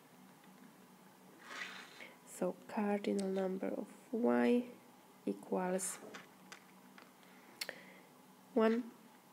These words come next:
two, three. So the answer is three. Three elements in a set Y and five elements in set W. For su-,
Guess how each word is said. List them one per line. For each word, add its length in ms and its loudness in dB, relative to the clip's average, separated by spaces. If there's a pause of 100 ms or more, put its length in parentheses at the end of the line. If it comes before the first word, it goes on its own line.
(240)
two, 280 2 (680)
three. 240 2 (220)
So 200 -4
the 140 2
answer 400 2
is 200 -4 (180)
three. 220 -4 (100)
Three 260 10
elements 500 6 (420)
in 160 6
a 80 4
set 260 0
Y 300 6
and 180 -2
five 400 0
elements 540 0 (500)
in 180 -2
set 280 -4 (160)
W. 440 2 (2000)
For 180 0
su-, 340 -4